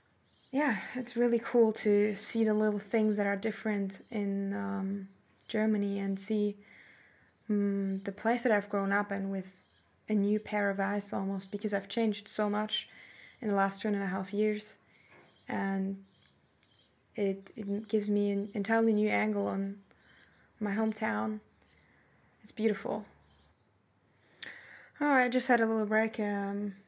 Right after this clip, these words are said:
to rethink that topic, 'cause I think it's so important that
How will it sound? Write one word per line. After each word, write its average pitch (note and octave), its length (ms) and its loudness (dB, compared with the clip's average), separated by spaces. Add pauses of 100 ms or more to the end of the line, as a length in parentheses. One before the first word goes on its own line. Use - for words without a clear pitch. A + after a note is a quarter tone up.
(140)
to G3+ 600 0 (680)
rethink G#3+ 1000 2 (1200)
that G#3 180 -2
topic, G#3 500 -2
'cause G#3 160 -6
I G#3 80 -2
think G#3 220 -4
it's G3+ 100 -8
so A3 300 -2
important G#3 580 -6
that G3 400 -6